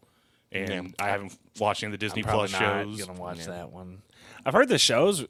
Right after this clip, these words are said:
Speaker 3: have been pretty good.
Speaker 1: Well, see, I was worried that this would tie into those shows more, and I'd be like, "What the fuck is going on?" kinda thing.
Speaker 3: I, I think they'd be, I think they'd be shooting themselves in the foot if they did that.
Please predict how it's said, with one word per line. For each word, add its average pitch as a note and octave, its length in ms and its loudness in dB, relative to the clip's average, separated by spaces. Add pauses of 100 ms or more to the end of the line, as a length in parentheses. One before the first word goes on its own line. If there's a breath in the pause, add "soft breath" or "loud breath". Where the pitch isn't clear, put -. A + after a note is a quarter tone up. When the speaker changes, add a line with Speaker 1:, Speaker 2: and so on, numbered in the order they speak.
(140)
Speaker 3:
have G#2+ 120 -12
been G2 400 -8
pretty G2+ 220 -4
good. F#2 360 0
Speaker 1:
Well, - 60 2
see, E3 120 6
I C#3 140 10
was C3+ 140 4
worried B2+ 260 6
that A2+ 100 -6
this B2 180 -2
would A2+ 100 -8
tie A2+ 260 4
into G#2+ 140 -2
those G#2 160 -2
shows A2 420 -2
more, A#2 220 0
and A2 80 0
I'd G2+ 160 -2
be G#2+ 80 -2
like, G2 100 -4
"What A2 140 -2
the A2 60 -8
fuck G#2 240 -4
is G2+ 80 -12
going G2 280 -10
on?" F#2+ 420 -10 (600)
kinda A2+ 240 4
thing. A2 480 -2 (360)
Speaker 3:
I, B2 480 4
I F3+ 40 10
think E3+ 200 10
they'd C3+ 200 6
be, A#2 120 0
I B2+ 80 6
think C3+ 200 4
they'd A#2 120 0
be G2+ 100 -4
shooting A2 220 0
themselves F#2 400 -2
in F#2+ 80 -10
the E2 80 -16
foot F#2 340 -4
if F2 100 -8
they F2+ 140 -6
did E2+ 200 -8
that. F2+ 380 -4